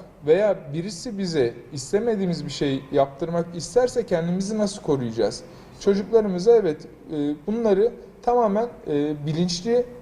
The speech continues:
ve, e, eğitimini almış bir şekilde aktardım. E, ve bunların meyvelerini de almaya başlıyorum.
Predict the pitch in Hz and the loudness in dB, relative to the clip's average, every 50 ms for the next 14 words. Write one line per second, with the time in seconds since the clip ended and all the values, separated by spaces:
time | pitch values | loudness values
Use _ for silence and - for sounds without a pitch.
0 | - - - - - 143 151 165 190 180 - - 143 139 135 135 135 - 147 143 | -20 -20 -20 -16 -4 0 0 2 2 0 -2 -2 0 2 2 2 0 0 0 0
1 | 139 143 143 - 175 170 175 185 185 165 156 160 180 202 196 - - 156 - - | 0 0 -2 -2 0 0 2 2 4 4 2 2 0 -2 -4 -6 -10 -8 -6 -6
2 | 139 139 - 160 175 214 - - 180 180 175 - - 202 180 160 - - 175 202 | -6 -6 -8 -4 -2 -2 0 2 0 0 0 0 2 4 4 4 2 0 -6 -8
3 | - - - - - - - - 131 127 123 123 127 131 131 127 - - - 160 | -10 -16 -20 -20 -20 -20 -8 -4 -2 0 2 2 2 0 0 -2 -6 -8 -12 -4
4 | 156 165 196 214 233 220 165 156 165 170 170 185 190 202 196 185 180 170 170 175 | 0 2 2 2 2 0 -4 -4 -4 -2 0 0 0 0 0 0 2 2 4 4
5 | 175 180 190 185 196 196 196 175 165 165 170 170 175 175 170 165 170 170 170 - | 4 4 4 2 2 2 4 4 4 4 2 2 0 0 4 4 2 2 2 -2
6 | - - 202 170 143 147 165 | -4 -2 -2 0 0 -2 -6